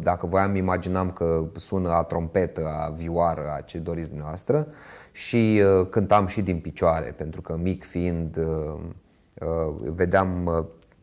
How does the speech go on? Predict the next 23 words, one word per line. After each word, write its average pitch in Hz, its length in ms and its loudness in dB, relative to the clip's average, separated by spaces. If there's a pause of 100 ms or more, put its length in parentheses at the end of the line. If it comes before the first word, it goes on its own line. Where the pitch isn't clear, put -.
(160)
la, 87 440 4 (100)
la 90 200 4
televizor 90 680 4
că 78 360 -6
cei 95 180 2
care 82 220 -2
cântă 90 280 -4
la 87 120 0
sintetizatori 82 840 -4
era 85 160 -2
mai 85 240 -4
cool 90 240 -4
să 82 140 -10
stea 82 180 -6
în 80 80 -8
picioare 131 560 0 (360)
și - 120 -8
atunci 131 440 0 (180)
făceam 117 440 2
și 113 80 -2
eu 123 60 6
același 107 440 4
lucru. 101 280 0